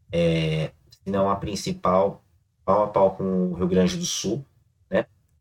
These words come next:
Mas a gente tem, ao mesmo tempo que a gente tem uma cena relativamente bem estruturada, a gente também tem uma cena bem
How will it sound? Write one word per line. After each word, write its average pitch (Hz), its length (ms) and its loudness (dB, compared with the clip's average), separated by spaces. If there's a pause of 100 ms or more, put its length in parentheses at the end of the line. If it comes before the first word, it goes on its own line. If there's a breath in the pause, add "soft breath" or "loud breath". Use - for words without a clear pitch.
(100)
Mas 131 180 4
a 139 40 0
gente 139 280 0
tem, 127 300 2
ao 113 180 4
mesmo 127 380 2
tempo 101 380 -6
que 101 80 -2
a 95 40 2
gente 92 320 -4
tem 85 220 -2
uma 80 300 -2
cena 82 480 -2 (360)
relativamente 101 640 0
bem 95 120 -2
estruturada, 113 480 -4
a 117 60 -4
gente 135 140 -2
também 123 180 -2
tem 127 100 -6
uma 120 80 -6
cena 123 240 -4
bem 117 280 -6